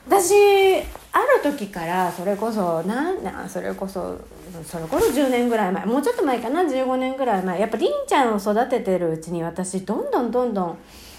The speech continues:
あの、人格が柔らかくなってったタイプなので、あの、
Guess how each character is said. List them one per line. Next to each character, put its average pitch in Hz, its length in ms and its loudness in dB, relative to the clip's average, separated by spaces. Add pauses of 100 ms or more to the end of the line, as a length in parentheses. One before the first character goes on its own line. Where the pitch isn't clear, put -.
(280)
あ 175 220 -6
の、 170 580 -6 (180)
人 233 400 -2
格 247 300 0
が 226 140 4
柔 220 60 4
ら 214 340 4
か 233 140 0
く 233 120 -10
な 165 160 -4
っ 160 40 -8
て 160 180 -8
っ - 20 -12
た - 160 -12
タ 156 220 -6
イ 147 40 -8
プ 151 120 -10
な 143 120 -8
の 147 160 -12
で、 156 320 -6 (400)
あ 151 220 -10
の、 165 920 -10